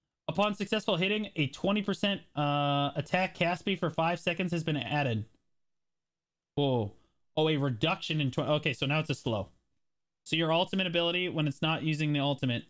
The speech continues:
is a slow. Um, the plus ten to twenty effect for defense increases for ten seconds when using the skill has been removed. This effect has been moved to the Core Fusion skill. Okay, Core Fusion.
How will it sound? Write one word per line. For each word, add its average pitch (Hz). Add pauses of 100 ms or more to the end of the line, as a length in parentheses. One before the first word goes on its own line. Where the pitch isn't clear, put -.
is 123
a -
slow. 107 (1800)
Um, 135 (380)
the 156
plus 196
ten 185 (520)
to -
twenty 185
effect -
for 175
defense 180
increases 170
for 156
ten 170
seconds 165
when 151
using 156
the 151
skill 175
has 165
been 147
removed. 156 (680)
This -
effect 165
has 160
been 156
moved 165
to 160
the 135
Core 131
Fusion 175
skill. 113 (480)
Okay, 147
Core 190
Fusion. 156